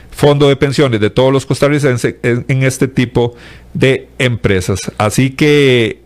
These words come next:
el tema es importante, queremos conocer su opinión. Hay varios diputados, como la diputada Carmen Chan, que ha cuestionado todo este sistema de estas inversiones, y no solo ella, también, eh, eh, Dragos Dolanescu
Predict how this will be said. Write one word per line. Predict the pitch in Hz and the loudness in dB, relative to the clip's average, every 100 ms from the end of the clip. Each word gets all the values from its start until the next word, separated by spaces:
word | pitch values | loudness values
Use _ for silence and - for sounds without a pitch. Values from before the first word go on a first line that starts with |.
| _ | _
el | 123 117 113 | -2 -2 2
tema | 147 156 165 156 135 117 101 82 - | 2 4 2 2 2 0 -2 -4 0
es | 147 160 | 2 2
importante, | 143 120 - 165 175 151 - | 2 0 2 0 2 0 0
queremos | 117 135 151 143 - - - - - | 2 2 0 -4 -10 -20 -20 -20 -2
conocer | 143 135 127 147 151 | 0 2 2 2 2
su | 165 | 2
opinión. | 151 117 123 170 190 170 - - | 2 2 2 2 2 -2 -8 -8
Hay | 127 160 | 0 0
varios | 151 151 175 170 | 2 2 2 2
diputados, | 123 - 98 123 151 143 - | 0 -4 -2 2 4 2 0
como | 104 101 95 | -2 0 0
la | 98 104 | 0 0
diputada | 95 113 113 - 120 123 | 0 -2 -2 0 0 0
Carmen | 127 135 117 | 0 0 -2
Chan, | - 135 147 120 - - - - - | 0 0 0 -4 -10 -16 -16 -18 -6
que | 131 120 | 0 2
ha | 127 131 | 2 2
cuestionado | 135 123 117 117 143 135 | 0 0 0 2 2 2
todo | - 117 123 | 2 0 0
este | 127 131 | -2 -4
sistema | 120 - 127 117 | -2 -2 0 0
de | 117 | 0
estas | - 113 | 0 -2
inversiones, | 127 135 143 147 143 151 - - - | 0 -2 2 0 0 -4 -8 -20 -6
y | 139 | -2
no | 123 | 0
solo | 135 147 123 | 0 2 4
ella, | 151 143 117 | 4 2 0
también, | 101 110 127 139 104 - | 0 0 0 -2 -6 -6
eh, | - 98 98 95 90 - - - - - - - - | -2 0 2 2 0 -4 -10 -20 -20 -20 -20 -12 -4
eh, | 110 | -2
Dragos | 127 143 156 143 | 2 2 4 2
Dolanescu | 120 110 139 165 - 113 92 | 2 2 2 0 0 -2 -2